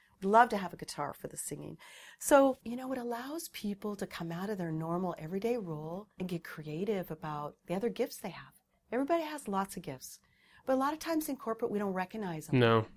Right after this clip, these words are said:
Speaker 2: that's exactly right.
Speaker 1: Right? And so this just really allowed employees to come together and just share and show the other gifts that they have.
Speaker 2: And I feel like the other thing is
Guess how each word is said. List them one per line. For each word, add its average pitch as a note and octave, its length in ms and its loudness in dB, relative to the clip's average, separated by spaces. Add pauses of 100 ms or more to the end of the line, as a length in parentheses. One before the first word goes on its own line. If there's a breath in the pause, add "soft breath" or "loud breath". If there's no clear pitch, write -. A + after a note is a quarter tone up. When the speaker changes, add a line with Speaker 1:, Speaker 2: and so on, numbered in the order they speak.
Speaker 2:
that's A#2+ 180 0
exactly A2+ 420 4
right. G#2 240 4
Speaker 1:
Right? A#3+ 360 4
And A3+ 120 -2
so A#3 200 2
this B3 320 2
just B3 240 -6
really A3+ 400 2
allowed E3+ 600 2
employees D3+ 800 -4 (120)
to G#3 100 -2
come F#3 300 -4
together D#3+ 720 -4
and E3 200 -6
just - 400 -8
share F3+ 540 0
and C#3 160 -12
show E3 640 0 (140)
the - 100 -4
other D#3+ 160 -4
gifts C#3+ 460 -8
that - 160 -14
they C#3 80 -4
have. C#3 440 -8
Speaker 2:
And B2+ 80 6
I B2+ 40 8
feel F3 160 8
like F3 100 6
the G#2+ 160 4
other C3+ 240 8
thing A2 360 6
is G2+ 380 6